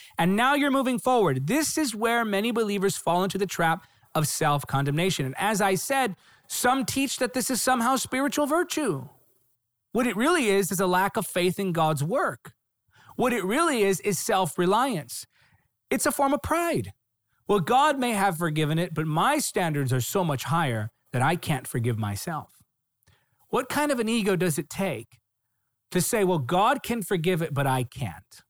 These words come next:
"Well, God can let it go, but I can't"? "Well, God can choose to forget about it, but I can't"?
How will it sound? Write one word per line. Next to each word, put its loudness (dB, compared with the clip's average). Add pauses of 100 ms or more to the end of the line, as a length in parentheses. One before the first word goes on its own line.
(960)
"Well, 0
God 2
can -2
let 0
it -4
go, 2
but 0
I 0
can't"? -10 (640)
"Well, -2
God 2
can -4
choose -2
to -8
forget 0
about 2
it, -6
but 0
I 0
can't"? -4